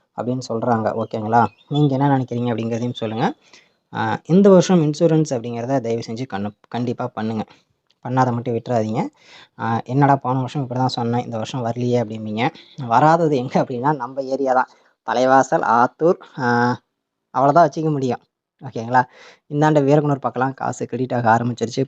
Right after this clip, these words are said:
பார்த்தீங்கன்னா, விவசாயிகள் வந்து இன்சூரன்ஸ் பண்ணவே ஆரம்பிச்சிட்டாங்க. நிறைய விவசாயிகள் ஃபோன் பண்ணி கேட்டு, "பண்ணலாமான்னு?" கேட்டு பண்ணிக்கிட்டு இருக்காங்க. "எனக்கு கிரெடிட் ஆயிடுச்சு" அப்படின்னு சொல்லி. So, நீங்களும் பண்றதும் பண்ணாததும் உங்க விருப்பம். என்னுடைய சஜஷன் என்னன்னா, தயவு செஞ்சு இன்சூரன்ஸ் பண்ணிக்கங்க.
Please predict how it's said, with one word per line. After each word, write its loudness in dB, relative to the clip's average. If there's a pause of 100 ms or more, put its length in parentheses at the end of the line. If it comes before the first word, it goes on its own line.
பார்த்தீங்கன்னா, -4
விவசாயிகள் 0
வந்து -2
இன்சூரன்ஸ் -4
பண்ணவே 0
ஆரம்பிச்சிட்டாங்க. -2
நிறைய 0
விவசாயிகள் -2
ஃபோன் -10
பண்ணி -4
கேட்டு, -10
"பண்ணலாமான்னு?" -4
கேட்டு -10
பண்ணிக்கிட்டு -4
இருக்காங்க. -6
"எனக்கு -4
கிரெடிட் -6
ஆயிடுச்சு" -2
அப்படின்னு -4
சொல்லி. -8 (560)
So, 0
நீங்களும் 6 (120)
பண்றதும் 0
பண்ணாததும் 0
உங்க 0
விருப்பம். -2
என்னுடைய 4
சஜஷன் -2
என்னன்னா, -4
தயவு -4
செஞ்சு -12
இன்சூரன்ஸ் -10
பண்ணிக்கங்க. -6